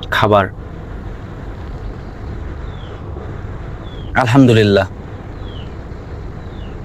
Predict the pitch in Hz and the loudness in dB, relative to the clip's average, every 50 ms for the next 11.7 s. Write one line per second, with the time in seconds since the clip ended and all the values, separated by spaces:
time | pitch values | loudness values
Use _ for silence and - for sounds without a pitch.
0 | - - - - - - - - - - - - - - - - 988 - - - | -10 -10 -10 -8 -8 -8 -8 -8 -10 -10 -10 -10 -8 -8 -6 -6 -6 -8 -8 -8
1 | - - - - - - - - - - - - - - - - - - - - | -8 -8 -10 -10 -10 -10 -10 -10 -8 -8 -10 -8 -8 -8 -8 -8 -8 -10 -10 -10
2 | - - - - - - - - - - - - - - - - - - - - | -8 -8 -8 -8 -8 -10 -10 -8 -8 -8 -8 -8 -8 -8 -8 -8 -10 -10 0 4
3 | 123 127 143 151 160 175 160 - 151 156 147 143 - - 131 120 - - 127 - | 4 6 8 8 8 8 8 8 8 8 6 6 6 6 4 4 4 2 6 8
4 | 123 117 107 98 107 - - - - - - - - - - - - 123 123 123 | 8 8 8 8 4 0 -6 -10 -10 -10 -10 -10 -10 -10 -6 2 6 8 10 10
5 | 120 107 - - - - - - - - - - - - - - - - - - | 10 10 6 4 -2 -10 -10 -10 -10 -10 -10 -10 -10 -10 -10 -10 -10 -10 -10 -10
6 | - - - - - - - - - - - - 120 123 131 127 - - 139 131 | -10 -10 -10 -10 -10 -12 -10 -10 -10 -6 6 8 10 10 10 6 4 6 6 6
7 | 127 - - - - - - - - - - - - - - 131 123 127 - - | 6 6 2 -6 -12 -12 -10 -10 -10 -10 -10 -4 0 4 8 8 8 8 10 10
8 | 120 117 113 113 131 - - - - - - - - - - - - - - - | 8 8 8 6 4 0 -4 -10 -10 -10 -10 -12 -10 -10 -10 -10 -10 -10 -10 -10
9 | - - - - - - - - - - - - - - - - - - - - | -8 -8 -8 -8 -8 -10 -10 -8 -8 -8 -8 -6 -8 -8 -8 -8 -8 -10 -10 -10
10 | - - - - - - - - - - - 113 117 131 - - - 135 113 131 | -10 -10 -10 -10 -10 -10 -8 -10 -6 2 6 8 8 8 8 8 4 6 8 8
11 | 131 - 131 131 113 - 107 107 - - - 98 95 95 | 6 6 4 4 4 6 6 6 6 6 2 2 4 4